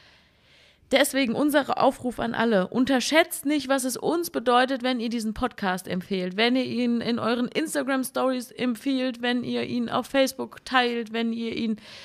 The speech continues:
äh, bei der Kaffeerunde oder beim Stammtisch irgendwie davon erzählt, dass es spannend ist und es sich lohnt reinzuhören, freuen wir uns total. Wenn jeder nur fünf Leuten diesen Podcast erwähnt, sind wir schon, dann ist gut erstmal bis nächstes Jahr. Dann habt ihr ein Jahr Ruhe.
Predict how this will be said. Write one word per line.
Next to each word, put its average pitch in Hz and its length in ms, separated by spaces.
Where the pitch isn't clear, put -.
äh, 233 240
bei 226 160
der 220 100
Kaffeerunde 220 800
oder 208 300
beim 202 480
Stammtisch 220 580
irgendwie 208 580
davon 208 400
erzählt, 220 420
dass 196 160
es 196 80
spannend 202 380
ist 196 120
und 196 200
es 190 80
sich 196 240
lohnt 220 340
reinzuhören, 196 500
freuen 208 320
wir 190 60
uns 185 160
total. 175 400
Wenn 226 200
jeder 320 380
nur 320 180
fünf 392 260
Leuten 320 300
diesen 277 180
Podcast 226 480
erwähnt, 220 300
sind 262 180
wir 262 100
schon, 254 320
dann 285 160
ist 359 160
gut 339 200
erstmal 190 320
bis 196 140
nächstes 202 380
Jahr. 180 220
Dann 226 200
habt 330 140
ihr 311 80
ein 262 80
Jahr 262 220
Ruhe. 240 360